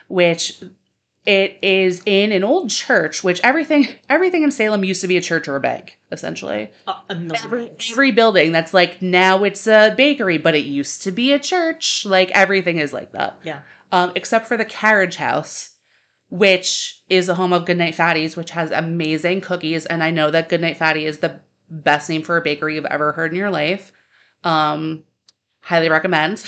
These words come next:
Speaker 1: <laughs> But they are in a carriage house, not a bank or a, um,
Speaker 2: Church.
Speaker 1: church. There it is. There, there it
Speaker 2: <laughs>
Speaker 1: is.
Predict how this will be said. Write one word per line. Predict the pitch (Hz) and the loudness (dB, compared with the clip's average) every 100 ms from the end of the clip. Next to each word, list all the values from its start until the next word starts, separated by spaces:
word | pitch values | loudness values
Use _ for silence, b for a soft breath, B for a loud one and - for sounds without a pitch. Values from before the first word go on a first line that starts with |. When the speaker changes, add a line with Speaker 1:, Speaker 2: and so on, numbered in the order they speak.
| B | B
Speaker 1:
<laughs> | 185 B B | -12 B B
But | - 170 | -4 2
they | 165 | 4
are | 170 | 4
in | 165 | 2
a | 156 | 0
carriage | 156 147 | -4 -4
house, | 151 147 | -4 -4
not | 156 139 | -2 -2
a | 143 | -2
bank | 131 143 - | -4 -6 -8
or | 147 143 127 - B B B B | -2 -2 0 -4 B B B B
a, | 135 135 127 147 170 - _ | -4 -2 -2 -2 -4 -10 _
um, | 185 202 214 226 233 240 240 220 _ _ _ _ _ | -2 0 2 0 -2 -2 -4 -8 _ _ _ _ _
Speaker 2:
Church. | - 165 - - _ | -20 -20 -20 -20 _
Speaker 1:
church. | - 294 202 - | 2 2 0 2
There | 214 | 4
it | 233 | 4
is. | 233 175 | 2 0
There, | 196 202 190 B B B | 2 4 2 B B B
there | 190 185 | 0 2
it | |
Speaker 2:
<laughs> | 160 | 2
Speaker 1:
is. | 147 | -2